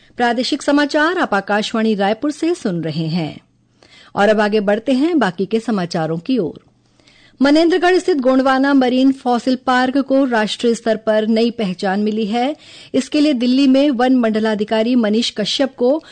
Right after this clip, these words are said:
Nexus of Good Foundation Award से सम्मानित किया गया है। ये सम्मान उन्हें एशिया के सबसे बड़े और उनतीस करोड़ वर्ष पुराने गोंडवाना मरीन फॉसिल पार्क को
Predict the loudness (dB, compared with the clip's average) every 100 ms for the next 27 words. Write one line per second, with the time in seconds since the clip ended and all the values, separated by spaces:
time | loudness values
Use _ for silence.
0 | -16 -2 2 2 -2 -8 -6 -4 -2 -2
1 | -2 -4 -2 -2 0 0 0 -2 -2 0
2 | 0 0 0 -2 0 0 0 0 -2 0
3 | 0 0 0 -4 -4 -4 -4 -8 -20 -8
4 | 0 0 2 0 2 2 0 0 0 2
5 | 0 0 0 -2 0 -4 -2 -6 -2 0
6 | 0 2 0 -4 -14 -8 -2 0 2 0
7 | 2 -2 -2 -2 2 2 0 -2 -2 0
8 | 2 2 0 0 0 2 2 2 2 2
9 | 2 0 0 -4 -2 -2 -2 -2 -2 -4
10 | -2 0 0